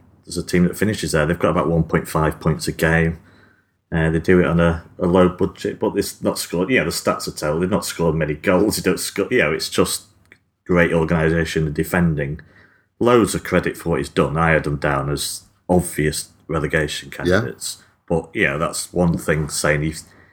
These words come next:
Speaker 1: you've achieved, you know, you've done better than you should and winning the Manager of the Year. But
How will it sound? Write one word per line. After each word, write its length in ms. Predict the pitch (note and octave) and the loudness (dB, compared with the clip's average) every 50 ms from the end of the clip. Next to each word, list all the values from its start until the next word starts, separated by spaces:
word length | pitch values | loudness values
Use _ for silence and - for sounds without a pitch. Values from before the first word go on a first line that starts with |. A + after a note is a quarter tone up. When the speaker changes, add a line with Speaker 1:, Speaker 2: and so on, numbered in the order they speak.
| _ _ | _ _
Speaker 1:
you've 140 | - E2+ D2 | -6 -6 -4
achieved, 460 | D#2 - - - D#2+ D2+ D2+ D2+ - - _ _ _ _ _ _ _ _ _ _ _ _ _ _ _ - | -4 -4 -2 -2 -2 -2 -2 -6 -10 -16 _ _ _ _ _ _ _ _ _ _ _ _ _ _ _ -4
you 120 | A#2 A2 | -2 0
know, 100 | D2 C2 | 0 0
you've 160 | E2+ E2 D2+ | 0 -2 -2
done 160 | - F#2 D2+ C#2+ | -2 -2 -2 -2
better 260 | - E2 - - D#2+ | -2 -4 -4 -6 -6
than 120 | D#2+ D#2+ | -4 -4
you 60 | D2+ | -4
should 420 | D2 - - E2 D2 C#2+ - - - - | -4 -4 -2 -2 -2 -2 -4 -8 -10 -6
and 240 | D2+ D2+ D2+ D2 D2 | -4 -4 -4 -4 -2
winning 420 | D#2 E2+ D#2+ D#2 D#2 D#2 D#2 - - - - _ _ _ _ _ _ _ _ _ _ - | 0 0 2 2 0 -2 -4 -6 -10 -18 -20 _ _ _ _ _ _ _ _ _ _ -4
the 60 | E2+ | -2
Manager 240 | D#2 D#2+ D#2 D#2 D2+ | -2 -2 -2 -2 -4
of 40 | D2+ | -4
the 80 | E2+ | -2
Year. 260 | E2 E2+ E2 D2 D2 | -2 0 0 0 -2
But 220 | - - D#2+ D#2+ | -4 -6 -8 -8